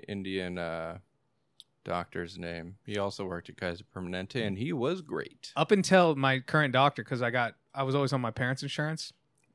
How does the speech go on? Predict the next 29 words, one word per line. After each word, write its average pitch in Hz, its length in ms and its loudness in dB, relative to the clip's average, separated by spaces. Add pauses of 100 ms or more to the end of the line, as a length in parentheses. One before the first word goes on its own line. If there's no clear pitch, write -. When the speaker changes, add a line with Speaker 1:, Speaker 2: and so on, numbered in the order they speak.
Speaker 2:
so 139 280 2
I 123 160 2
just 127 240 -2
finally, 127 280 2
like, 120 220 0
got 123 200 2
insurance 131 320 -2
through 143 120 -2
my 131 120 0
work 127 320 4
and, 120 220 0
uh, 120 420 -4
<laughs> - 200 -6
got, 208 280 8
uh, 170 260 8 (520)
like, 135 160 4
had 135 140 6
to 127 60 2
go 123 200 6
and, 120 100 -2
like, 117 140 -2
sign 123 260 2
up 120 140 0
and 120 80 -4
get 123 100 -2
my 120 100 -6
card 117 300 2
and 123 80 0
everything 120 300 0